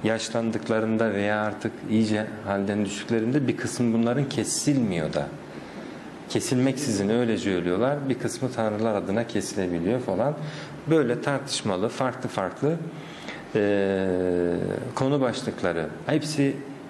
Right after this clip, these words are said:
develere verilen ama dini bir şey içerisine sokulmuş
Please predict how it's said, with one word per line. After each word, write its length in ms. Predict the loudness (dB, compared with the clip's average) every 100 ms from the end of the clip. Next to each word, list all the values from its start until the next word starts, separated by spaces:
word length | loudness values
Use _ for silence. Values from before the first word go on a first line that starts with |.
| -8
develere 600 | 0 2 2 2 2 2
verilen 360 | 2 0 0 0 -2 -8 -10 -14 -8 -2
ama 300 | 0 0 2
dini 340 | 4 4 4
bir 140 | 2
şey 260 | 0 2 2
içerisine 580 | 2 0 -2 -2 -2 0
sokulmuş 760 | 0 -2 0 0 2 0 -4